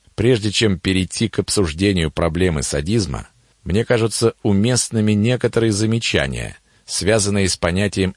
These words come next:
извращения. Некоторые политические радикалы, как, например, Герберт Маркузе, взяли моду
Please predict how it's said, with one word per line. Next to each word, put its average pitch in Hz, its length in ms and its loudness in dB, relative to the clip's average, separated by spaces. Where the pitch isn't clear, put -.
извращения. 85 920 -2
Некоторые 120 680 2
политические 98 840 0
радикалы, 80 640 0
как, - 220 -4
например, 98 540 0
Герберт 92 500 0
Маркузе, 92 680 0
взяли 131 400 2
моду 135 460 2